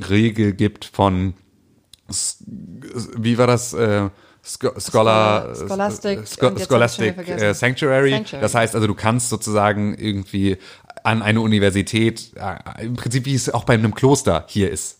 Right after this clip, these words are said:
Speaker 1: So, also, ne, irgendwie, wenn, also
Speaker 2: Jetzt
Speaker 1: weiß ich
Speaker 2: musst
Speaker 1: gar
Speaker 2: du
Speaker 1: nicht, ob das,
Speaker 2: Obhut gewähren
Speaker 1: ob,
Speaker 2: oder
Speaker 1: ob das
Speaker 2: irgendwie
Speaker 1: heute überhaupt noch so ist. Kann ich noch irgendwie mein Kind in ein Bastkörbchen auf eine Klostertreppe <laughs> setzen und dann wird es zur, zum, zur Nonne?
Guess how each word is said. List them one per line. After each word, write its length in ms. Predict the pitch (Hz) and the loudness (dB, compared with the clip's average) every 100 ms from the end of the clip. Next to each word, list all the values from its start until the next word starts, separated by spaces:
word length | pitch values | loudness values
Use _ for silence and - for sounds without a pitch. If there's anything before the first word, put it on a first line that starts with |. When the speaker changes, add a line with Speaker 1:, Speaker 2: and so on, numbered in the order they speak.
| _ | _
Speaker 1:
So, 280 | - 107 87 | -8 -4 -4
also, 180 | 90 110 | -2 0
ne, 240 | 113 165 120 | 4 4 2
irgendwie, 680 | 110 117 113 117 113 101 | 0 -2 -2 0 0 2
wenn, 320 | 113 113 98 - | 0 0 -2 -6
also 140 | 95 | -8
Speaker 2:
Jetzt 60 | 82 | -2
Speaker 1:
weiß 40 | |
ich 40 | 90 | 0
Speaker 2:
musst 100 | 165 | 2
Speaker 1:
gar 80 | - | 2
Speaker 2:
du 60 | |
Speaker 1:
nicht, 80 | 175 | 2
ob 60 | - | 2
das, 120 | - | -2
Speaker 2:
Obhut 160 | 160 - | -6 -4
gewähren 380 | 151 151 147 | -4 -4 0
Speaker 1:
ob, 60 | 139 | 0
Speaker 2:
oder 120 | 147 | 0
Speaker 1:
ob 80 | 185 | 2
das 140 | 120 | 2
Speaker 2:
irgendwie 100 | - | 2
Speaker 1:
heute 140 | 117 110 | 2 2
überhaupt 200 | 98 - | 0 0
noch 80 | 113 | -2
so 120 | - | 0
ist. 200 | 113 143 | 0 0
Kann 160 | - 113 | -2 0
ich 120 | 120 | 2
noch 120 | 123 | 0
irgendwie 300 | 113 123 113 | 0 0 2
mein 180 | 110 107 | 0 0
Kind 160 | 113 117 | 0 -2
in 80 | 113 | 0
ein 60 | |
Bastkörbchen 480 | 104 - 120 110 120 | -2 0 0 0 0
auf 100 | 110 | -2
eine 80 | 110 | -2
Klostertreppe 680 | - 127 - 123 131 - 73 | 0 -2 0 2 2 0 -6
<laughs> 60 | 104 | -2
setzen 220 | 123 131 | -2 0
und 60 | 113 | 0
dann 160 | 101 | 2
wird 180 | 101 123 | 2 2
es 200 | 123 - | 0 -4
zur, 260 | - 101 87 - 98 | -2 0 0 -6 -12
zum, 260 | - 101 95 - _ 110 107 | -4 -2 -2 -8 _ -4 -4
zur 160 | 101 104 | 0 0
Nonne? 340 | 98 113 165 | 2 2 2